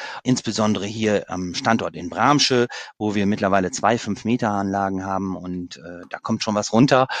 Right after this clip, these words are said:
und das ist auch schon ein großer Produktbereich. Ich habe dann auch später die Vertriebsleitung gemacht, weil es ist ja, gibt ja nicht nur den Sign-Bereich bei uns, es gibt na sehr, sehr viele, äh, Produktbereiche und, äh, das ist sehr spannend und die, äh,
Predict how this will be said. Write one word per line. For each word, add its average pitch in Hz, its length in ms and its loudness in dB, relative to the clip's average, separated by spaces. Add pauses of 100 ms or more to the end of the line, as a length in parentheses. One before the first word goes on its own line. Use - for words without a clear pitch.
(180)
und 107 80 4
das 104 100 4
ist 104 80 0
auch 104 80 6
schon 101 360 2
ein - 140 -4
großer 104 460 2
Produktbereich. 92 760 -4 (100)
Ich - 60 -8
habe 127 280 4
dann 110 320 2
auch 98 360 -4
später 110 580 0 (460)
die 90 300 -6
Vertriebsleitung 151 800 -2
gemacht, 117 560 0 (300)
weil 98 400 -2 (460)
es - 120 -6
ist - 120 -4
ja, 101 120 -2
gibt - 240 -4
ja 117 80 4
nicht 110 220 0
nur 139 160 8
den 127 120 8
Sign-Bereich 127 800 4 (220)
bei 151 100 6
uns, 170 300 4
es - 80 -10
gibt - 180 -2
na 101 200 2
sehr, 113 400 4
sehr 101 160 0
viele, 98 460 -4 (380)
äh, 101 120 -2
Produktbereiche 92 840 -2
und, 92 380 -6
äh, 90 260 -8
das 92 180 -6
ist 104 100 -6
sehr 92 140 -2
spannend 143 480 2
und 101 300 -4
die, 92 240 -4
äh, 90 300 -4